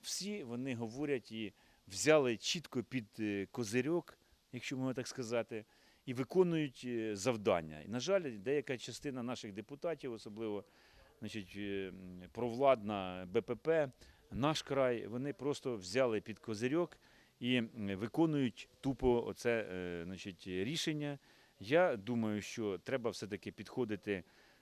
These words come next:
до, м, цього питання, так сказати, творчо.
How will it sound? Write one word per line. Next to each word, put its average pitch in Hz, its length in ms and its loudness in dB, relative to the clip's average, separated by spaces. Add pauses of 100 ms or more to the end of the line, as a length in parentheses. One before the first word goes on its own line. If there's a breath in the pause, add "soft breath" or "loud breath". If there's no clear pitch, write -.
(120)
до, 110 200 2
м, 95 280 -2
цього 113 280 2
питання, 95 680 2
так 92 120 -10
сказати, 87 800 -2
творчо. 160 600 4